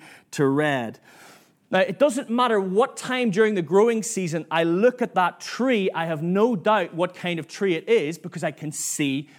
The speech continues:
the fruit on it. Even if they're small, I can still see the fruit.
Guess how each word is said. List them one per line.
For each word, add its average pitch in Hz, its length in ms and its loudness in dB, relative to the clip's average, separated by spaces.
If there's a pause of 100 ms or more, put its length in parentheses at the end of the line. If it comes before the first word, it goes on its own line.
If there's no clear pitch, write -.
(140)
the 139 80 -2
fruit 139 540 -4
on 95 120 -14
it. - 100 -20
Even 247 240 4
if 247 80 -2
they're 247 80 0
small, 131 480 -2
I 113 80 -18
can 131 140 -16
still 120 320 -12
see 113 240 -14
the 104 60 -16
fruit. - 300 -20